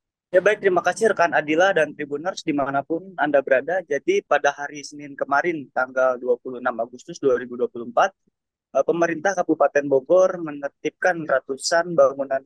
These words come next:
liar atau bangunan tak berizin yang berdiri di sepanjang jalur, eh, Puncak Bogor. Nah, sedikitnya, eh, pada penertiban tahap kedua ini terdapat seratus sembilan puluh enam bangunan yang ditertibkan, mulai dari,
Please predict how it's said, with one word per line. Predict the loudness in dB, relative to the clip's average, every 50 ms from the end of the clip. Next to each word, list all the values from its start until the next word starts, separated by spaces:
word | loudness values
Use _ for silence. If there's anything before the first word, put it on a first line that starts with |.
| _
liar | _ 6 8 8 8 8 4 _ _ _ _ _ _
atau | _ -6 0
bangunan | 2 0 0 2 -2 -2 0
tak | 0 -2 -2
berizin | -2 -6 -4 -4 -4 -4 -4 -4
yang | -2 -2
berdiri | -2 -2 -2 -2 -4 0 0 0 -2
di | -2 -4 -8 -8 -10 -12 _ _ _ _ _ _ _ _ _ _ _ _
sepanjang | _ 4 4 4 4 4 4 4 4 4 2 2 2
jalur, | 2 2 2 0 -4 -4 -6 -10 _ _ -8
eh, | -4 -2 -2 -2 -2 -4 -6 -8 -10 -14 _ _ _ _ _ _ _ _ _ _ _
Puncak | -6 -2 0 0 0 0 _ 0
Bogor. | 4 6 6 4 4 2 _ _ _ _ _ _ _ _ _ _ _ _ _ _
Nah, | 0 0 0 0
sedikitnya, | -4 -10 -12 -12 -12 -6 -4 -4 -4 -4 _ -4 -4 -2 0 0 0 -2 -2
eh, | -2 0 2 4 4 2 2 2
pada | 2 4 6 4 4 2
penertiban | 0 -6 -8 -8 -4 -4 2 2 2 2
tahap | 2 0 -2 0 _
kedua | 0 2 4 4 4 4
ini | 2 -2 -6 -12 -14 -16 -12 -12
terdapat | -12 -4 _ 0 0 0 0 -2 -4 -4 -4
seratus | -6 -2 -2 -2 0 -2 -4 -6 -4 -4
sembilan | 2 4 4 4 4 0
puluh | -2 -2 -2
enam | 0 0 0 0 0 0 -4 -12 -14 -2
bangunan | _ 0 0 0 -2 -2 -2 -2
yang | -2 -6 -12 -18 -18
ditertibkan, | -4 _ -2 2 2 0 2 4 2 2 2 2
mulai | 2 4 4 6 4 4 4
dari, | 4 4 4 2 0 -6 -8 -10